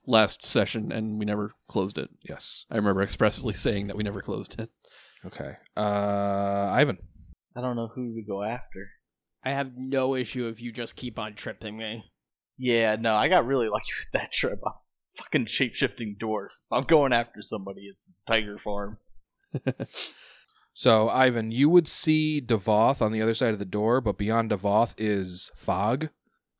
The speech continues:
Speaker 2: Uh, so you can't really see anything else going on, but you do know that from the way Devoth is moving, you would get the, uh, impression that he is currently fighting somebody,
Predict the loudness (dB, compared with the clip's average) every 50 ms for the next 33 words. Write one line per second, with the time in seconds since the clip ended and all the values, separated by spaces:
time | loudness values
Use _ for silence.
0 | -6 -4 -2 -2 -2 -4 -4 -4 -2 -4 -2 -2 -2 -4 -2 -2 -2 -2 -2 -2
1 | -4 -4 -4 -2 -2 -2 -2 -4 -4 -6 -6 -4 -6 -6 -6 -6 -6 -4 -4 -6
2 | -6 -6 -8 -8 -8 -8 -6 -6 -6 -4 -4 -4 -4 -4 -4 -6 -6 -6 -8 -8
3 | -10 -10 -12 _ _ _ _ _ _ _ _ _ _ _ _ _ _ 2 2 2
4 | 2 0 -4 -10 -14 _ _ _ _ 0 6 6 8 8 8 6 6 6 4 4
5 | 0 -2 -2 -2 -4 -4 -4 -4 -4 -6 -6 -4 -2 -2 -2 -2 -4 -6 -6 -6
6 | -8 -8 -8 -10 -10 -12 _ _ -12 -12 -10 -10 -10 -8 -6 -6 -6 -6 -10 -12
7 | -12 -12 -12 -10 -10 -10 -10 -10 -10 -8 -8 -8 -8 -10 -12 -10 -8 -8 -8 -8
8 | -10 -12 -12 -12 -12 -12 -12 -14 -14 -14 -14 -16